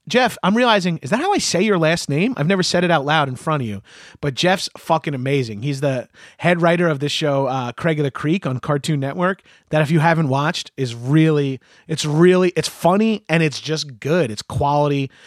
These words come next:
great voice work from some of the ac-, uh, from some of the actors, from all of them, but people you, uh, you'll know and love, including yourself. Mister John Gabers plays Paintball Benny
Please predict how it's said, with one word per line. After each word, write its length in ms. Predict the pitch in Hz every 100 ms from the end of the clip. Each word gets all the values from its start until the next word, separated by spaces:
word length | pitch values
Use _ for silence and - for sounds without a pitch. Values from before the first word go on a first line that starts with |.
| - -
great 260 | 175 185
voice 320 | 156 160 165
work 260 | 170 170 170
from 280 | 180 160 156
some 180 | 147 165
of 60 | 151
the 160 | 151
ac-, 60 | 143
uh, 160 | 147 139
from 260 | - 143 127
some 160 | 135
of 60 | 110
the 80 | 101
actors, 280 | 98 104
from 180 | - 170
all 160 | 185 147
of 80 | 123
them, 220 | 127 135
but 260 | 131 127 - - -
people 240 | 170 151
you, 140 | 147 160
uh, 260 | 117 139 127
you'll 220 | 143 139
know 200 | 139 135
and 80 | 131
love, 300 | 139 131 123 - - - _ _ -
including 520 | 269 - 320 269 254
yourself. 580 | 240 - 254 180 - - 151
Mister 260 | 208 - 160
John 240 | 196 190
Gabers 320 | 180 190 165
plays 280 | - 151 143
Paintball 680 | - 175 175 147 151 147 127
Benny 420 | 156 170 110